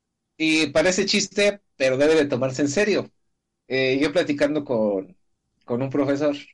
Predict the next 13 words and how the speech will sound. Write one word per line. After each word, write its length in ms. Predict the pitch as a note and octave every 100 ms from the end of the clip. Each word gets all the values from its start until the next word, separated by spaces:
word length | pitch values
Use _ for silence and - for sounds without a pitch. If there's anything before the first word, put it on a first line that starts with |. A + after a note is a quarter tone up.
| _
el 240 | - A2 -
viernes 400 | A#2+ A#2+ A#2 A2
precisamente, 760 | G2+ A#2 A#2 A#2 A2+ G#2+ G2 _ -
le 80 | G#2+
digo, 160 | - -
"Ok, 180 | C#3+ D#3 D#3+ - _ - _ _ _
vamos 240 | C#3 D3+ E3
a 40 |
empezar 320 | C#3+ C#3 C#3+
por 120 | D3+ B2+
el 100 | A#2
derecho 300 | B2 B2 B2+
comparado", 640 | A#2+ A#2 B2 C3 B2 -